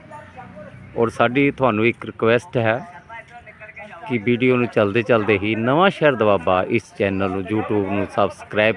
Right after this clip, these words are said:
ਕਰੋ, ਤਾਂ ਜੋ ਤੁਹਾਡੇ ਤੱਕ ਹਰ ਖਬਰ, ਹਰ ਰਿਪੋਰਟ ਜਿਹੜੀ ਆ,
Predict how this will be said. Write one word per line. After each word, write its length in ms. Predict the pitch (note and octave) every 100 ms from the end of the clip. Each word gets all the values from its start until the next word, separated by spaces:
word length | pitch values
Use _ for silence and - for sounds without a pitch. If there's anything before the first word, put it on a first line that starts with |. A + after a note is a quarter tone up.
| -
ਕਰੋ, 260 | A2 A#2 - - - - - - - - - - -
ਤਾਂ 160 | B2 C#3
ਜੋ 140 | D#3
ਤੁਹਾਡੇ 380 | C3+ B2+ G2 G2
ਤੱਕ 280 | G#2 F#2+ G2 G#2
ਹਰ 140 | A#2 -
ਖਬਰ, 300 | G#2 F#2+ F#2+ F#2
ਹਰ 120 | A2+
ਰਿਪੋਰਟ 460 | B2 - A2+ C#3+ A#2+
ਜਿਹੜੀ 280 | A#2 G2+ F#2
ਆ, 140 | D#2+